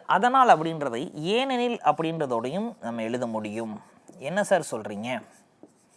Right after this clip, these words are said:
ஆமா, இது ரெண்டுமே கிட்டத்தட்ட எதிர் எதிர் சொற்கள் மாதிரி. நல்லா பாருங்க, ஏரி குளங்கள் நிரம்பின ஏனெனில்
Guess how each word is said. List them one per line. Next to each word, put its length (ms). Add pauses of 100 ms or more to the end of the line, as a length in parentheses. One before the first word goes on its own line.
(500)
ஆமா, 140 (160)
இது 80 (100)
ரெண்டுமே 340
கிட்டத்தட்ட 340 (100)
எதிர் 220
எதிர் 240
சொற்கள் 360
மாதிரி. 200 (920)
நல்லா 240
பாருங்க, 260 (1000)
ஏரி 200 (120)
குளங்கள் 400
நிரம்பின 360 (680)
ஏனெனில் 480